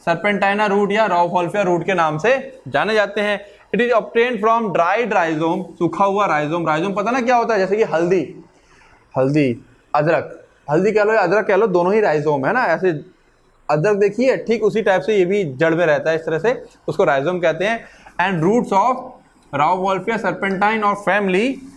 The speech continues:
Apocynaceae। Family क्या है इसकी? Apocynaceae। Chemical constant की बात करें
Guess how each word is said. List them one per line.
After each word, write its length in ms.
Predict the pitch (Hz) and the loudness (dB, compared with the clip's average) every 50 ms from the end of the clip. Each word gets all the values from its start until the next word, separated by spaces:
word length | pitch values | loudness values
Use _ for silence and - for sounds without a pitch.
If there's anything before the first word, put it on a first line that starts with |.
| - - - _ - - - | -20 -20 -20 _ -8 -4 -2
Apocynaceae। 1080 | 156 165 165 - 202 226 262 262 262 - - - 175 160 156 165 165 160 160 208 185 151 151 | -2 -2 0 0 2 2 2 0 -4 -4 -2 -2 0 0 0 -2 -4 -4 -2 -2 -2 0 0
Family 260 | 170 156 160 185 202 | 0 0 0 0 0
क्या 140 | 202 233 240 | 2 2 2
है 100 | 240 220 | 2 0
इसकी? 200 | 226 233 233 208 | 0 0 0 2
Apocynaceae। 640 | 170 160 175 170 160 170 160 156 151 147 156 147 139 139 - _ - _ _ _ - | 2 0 0 -2 0 0 0 0 -2 -2 -2 -4 -4 -6 -8 _ -20 _ _ _ -2
Chemical 320 | 185 190 202 220 220 240 220 | 0 0 0 0 0 0 0
constant 380 | 226 220 214 202 220 226 220 220 | 0 -2 -2 0 -2 0 0 0
की 80 | 226 | 0
बात 260 | 202 214 214 220 214 - | 2 2 0 0 -2 -2
करें 240 | 220 214 226 226 | -2 -2 -2 -2